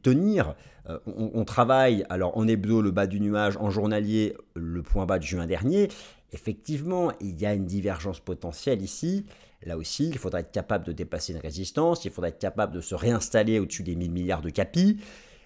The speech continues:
Pour la valider, c'est pas non plus acquis, mais on se dit que, bon, voilà, on voit que ça bataille ferme pour essayer de le sauver, euh, in extremis. Alors, euh, d-, d'ailleurs, je, je vous remontre ici les, les inflows et les outflows sur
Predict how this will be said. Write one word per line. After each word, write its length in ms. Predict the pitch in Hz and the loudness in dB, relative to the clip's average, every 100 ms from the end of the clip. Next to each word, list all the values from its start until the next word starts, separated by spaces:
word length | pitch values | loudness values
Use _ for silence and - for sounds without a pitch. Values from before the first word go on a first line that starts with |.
| - | -14
Pour 140 | 78 | -8
la 100 | 85 | -4
valider, 640 | 87 90 85 101 143 170 - | 0 0 2 6 8 6 2
c'est 240 | - - - | -4 -8 -6
pas 120 | 85 | -6
non 100 | 82 | -6
plus 160 | - 76 | -8 -10
acquis, 320 | 69 - 151 | -6 -2 2
mais 220 | 135 135 - | 2 0 -2
on 100 | 113 | -4
se 160 | - 90 | -4 -4
dit 240 | 80 147 | -4 -4
que, 200 | - 127 | 0 0
bon, 200 | 98 90 - | 0 -4 -2
voilà, 220 | 82 - | -4 -6
on 100 | - | -6
voit 140 | 82 135 | 2 4
que 60 | |
ça 140 | - 90 | 4 2
bataille 320 | 101 - 92 | 2 4 0
ferme 420 | - 131 160 120 - | 4 4 6 4 -2
pour 120 | - 95 | -2 -2
essayer 320 | 90 98 127 | 0 0 2
de 80 | 110 | 0
le 60 | |
sauver, 520 | 82 92 87 120 123 - - - - | -2 -2 2 4 2 0 -10 -20 -8
euh, 140 | 82 - | -8 -2
in 80 | 101 | 0
extremis. 520 | 107 - 151 160 131 - - - | 0 -2 0 0 -2 -6 -10 -8
Alors, 240 | - 156 - - - - _ _ - - | 4 4 4 -6 -16 -20 _ _ -14 -8
euh, 180 | 117 92 | -6 -4
d-, 160 | 113 98 | -4 -2
d'ailleurs, 340 | 135 139 147 | 2 6 6
je, 160 | 107 104 | 4 2
je 120 | 101 | 0
vous 160 | 104 117 | 2 4
remontre 300 | 110 131 - | 4 4 0
ici 340 | 104 - 123 - - - - | -2 2 0 0 -14 -18 -6
les, 480 | 87 82 78 76 | -4 -2 -2 -2
les 300 | 76 87 85 | -2 0 2
inflows 380 | 127 - 127 127 | 2 4 6 6
et 20 | |
les 180 | 90 85 | 6 6
outflows 560 | 107 104 - - 110 95 - - _ _ | 6 8 6 6 4 4 -4 -20 _ _
sur 640 | - - 110 101 85 69 | -8 0 4 4 2 -4